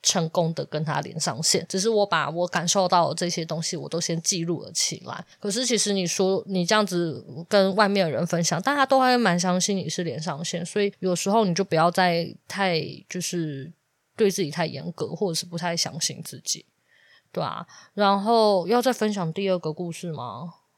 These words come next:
就不分享，那个应该前面有，就是一个那个沙滩的，沙滩厕所的故事，就是朵朵的沙滩厕所故事。然后如果你没有听到这边的人，然后，呃，发现我前面没有聊过，就是你们在留言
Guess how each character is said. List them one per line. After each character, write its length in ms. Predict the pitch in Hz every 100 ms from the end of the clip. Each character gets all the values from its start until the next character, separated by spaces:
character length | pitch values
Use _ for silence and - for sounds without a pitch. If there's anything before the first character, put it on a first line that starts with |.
| _
就 120 | -
不 160 | 202 214
分 240 | 202 180
享， 240 | 175 147 170
那 80 | 220
个 100 | 208
应 120 | 196
该 160 | 190
前 260 | 190 - 175
面 240 | 170 185
有， 160 | 151 117
就 100 | 175
是 200 | - 220
一 80 | 196
个 160 | 180
那 100 | 170 185
个 240 | 180 165 _
沙 340 | - 226 196
滩 500 | 190 190 180 175 175 165
的， 140 | - 120 113 113 - -
沙 240 | - 208
滩 180 | 214 208
厕 180 | - 196
所 160 | 165
的 120 | 120
故 260 | 139 196 135
事， 180 | - -
就 140 | 190
是 80 | 214
朵 160 | 208 165
朵 220 | 170 160
的 180 | 165 160
沙 160 | 175
滩 160 | 175 175
厕 180 | - 170
所 140 | 123
故 220 | 160 175
事。 200 | - 165 -
然 200 | - 196
后 220 | 208 247 233
如 140 | 202
果 100 | 202
你 60 | 190
没 100 | 170
有 80 |
听 160 | 156 180
到 140 | 170
这 100 | 175
边 220 | 175 156 147
的 120 | 117
人， 200 | 113 113 - - _
然 220 | 156 160
后， 460 | 175 185 165 151 -
呃， 360 | 160 139 101 -
发 160 | 185
现 200 | 202 240
我 100 | 175
前 160 | 160 170
面 260 | 175 185 175 _ _
没 140 | 185 208
有 100 | 175
聊 240 | 165 135
过， 340 | 151 185 151 160
就 100 | 180
是 60 |
你 100 | 180
们 140 | 156 165
在 140 | 190
留 280 | 185 160 156
言 120 | 185